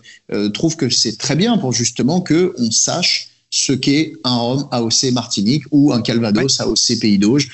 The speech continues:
Speaker 1: Et, euh, et donc voilà, bon, après, euh, les, les deux, euh, les deux, on va dire, euh, arguments peuvent s'entendre, mais, euh, ouais, ouais, je rejoins tout à fait Jerry et toi aussi, Laurent, là-dessus, sur le fait qu'en Guadeloupe, non, par contre, c'est, c'est vraiment, euh,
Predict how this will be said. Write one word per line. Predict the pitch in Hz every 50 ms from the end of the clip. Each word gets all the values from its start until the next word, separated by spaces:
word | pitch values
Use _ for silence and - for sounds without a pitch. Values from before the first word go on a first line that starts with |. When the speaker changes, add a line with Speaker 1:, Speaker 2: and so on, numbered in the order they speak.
| - - - - -
Speaker 1:
Et, | - 107 107 104 95
euh, | 92 50 50 50 50 50 50
et | -
donc | 101 101 127 147
voilà, | 127 117 101 101
bon, | 107 104 98 90 - -
après, | - 104 - - - 131 131 127
euh, | 117 110 101 104 98 - - - 90 - _ -
les, | 107 113 110 113 120 113
les | 107 110 117 113 107 110 117 120
deux, | 120 151 156 143
euh, | 143 135 127 123 123 117 113 113 107 110 110 107 - - _ - - - - - - - - - - -
les | - 123 123
deux, | 123 123 135 147 151 151 147 143
on | 139 131
va | 127 123
dire, | 120 123 135 147 139 123 123
euh, | 117 113 110 110 107 110 110 107 107 110 110 -
arguments | - 120 113 110 139 143 147 151 151 139
peuvent | - - 147 143
s'entendre, | - - 156 156 151 - 202 233 254 240
mais, | 190 156 143 135 131
euh, | 127 123 120 117 113 110 110 113 113 110 107 113 113
ouais, | 135 156
ouais, | 156 147 151
je | 143
rejoins | 135 127 120 127 131 127
tout | - - -
à | 131
fait | 131 - - 135 131
Jerry | 123 127 131 123 131 139 143 131 117 113 104 104 101
et | 101
toi | - - 117
aussi, | 117 110 - -
Laurent, | 135 123 120 117 127 131
là-dessus, | 120 110 - - - 120 123
sur | 123 - - 110 110
le | 101
fait | 104 - 135 131 127
qu'en | - 123 113 107 101 104
Guadeloupe, | 98 101 98 139 160 151 -
non, | 117
par | 101 - - -
contre, | 156 151 135
c'est, | - 143 117 98 85 - - - - - - - - - - - - - -
c'est | - - - - 98 95
vraiment, | 95 98 110 113 139 151 151 139 123 113
euh, | 107 101 98 98 95 92 87 90 82